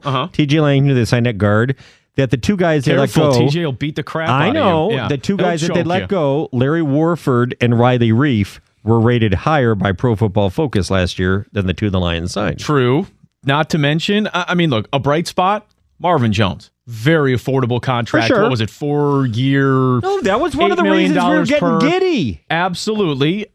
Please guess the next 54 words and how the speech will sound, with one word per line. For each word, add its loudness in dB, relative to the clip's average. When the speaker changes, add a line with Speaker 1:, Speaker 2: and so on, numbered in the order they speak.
Speaker 1:
But 0
you -2
also 0
have 0
Quandre 0
Diggs -2
after -2
playing -2
safety -2
for, -4
like, 0
what, -2
Speaker 2:
No, -2
no, 2
Speaker 1:
four 2
Speaker 2:
I 2
like 0
Speaker 1:
games? -2
Speaker 2:
Quandre 0
Diggs. 0
No, -2
no, 0
no, 2
no, 2
I 2
don't 0
have 0
a -2
problem 0
with 0
that. 0
Speaker 1:
S-, -16
I'm -2
fine 0
with 2
it, -2
too. -2
But 0
you 2
made 0
him 0
one 0
of -2
the 0
highest-paid -2
safeties 0
in 2
the 2
N 4
F 0
L, 0
and 0
he's 0
played -2